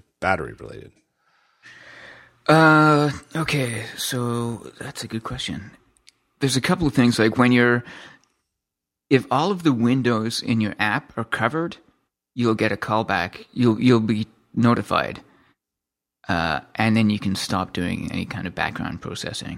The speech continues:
Speaker 1: Hmm.
Speaker 2: because you're clearly not rendering, right? You won't be updating.
Speaker 1: Right.
Speaker 2: Um, what else is there?
Speaker 1: That seemed like a big one in and of itself. The fact that, like, a window that's obscured isn't going to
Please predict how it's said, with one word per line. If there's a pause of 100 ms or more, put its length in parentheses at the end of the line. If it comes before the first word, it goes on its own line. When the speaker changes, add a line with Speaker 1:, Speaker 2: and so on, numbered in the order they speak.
(120)
Speaker 1:
Hmm. (160)
Speaker 2:
because
you're
clearly
not
rendering,
right?
You
won't
be
updating. (180)
Speaker 1:
Right. (500)
Speaker 2:
Um, (1300)
what
else
is
there? (1160)
Speaker 1:
That
seemed
like
a
big
one
in
and
of
itself.
The
fact
that,
like,
a
window
that's
obscured (240)
isn't
going
to